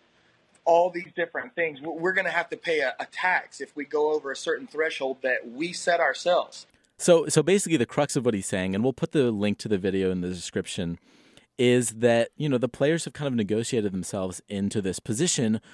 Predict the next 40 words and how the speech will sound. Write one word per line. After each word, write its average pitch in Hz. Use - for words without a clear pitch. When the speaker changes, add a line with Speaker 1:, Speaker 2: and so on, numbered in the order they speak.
Speaker 2:
where 113
the 131
owners 160
just -
have 151
a 147
ton 156
of 131
leverage 135
against 87
them 87
and 113
have 123
a 120
lot 113
of 135
incentive 135
to 104
be 110
like, 101
"Oh, 107
well, 101
we 95
don't 104
wanna 101
go 104
over 120
this 92
luxury 92
tax. -
We 107
don't 110
wanna 104
lose 104
X -
Y 110
Z 101
picks -
or 104
whatever, 107